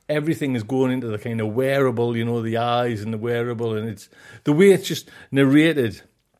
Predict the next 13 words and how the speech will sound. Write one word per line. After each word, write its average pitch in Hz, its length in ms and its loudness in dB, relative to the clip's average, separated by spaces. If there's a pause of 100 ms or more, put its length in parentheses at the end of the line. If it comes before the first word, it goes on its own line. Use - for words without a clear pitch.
(400)
like 123 220 -4
silent 131 560 0
voice, 135 320 2
you 117 60 -4
know, 120 100 0
like 117 160 0
you 110 160 -6
can 113 140 -6
just 113 180 -6
message 127 420 -2
each 123 220 -6
other 110 220 -2
just 120 480 -6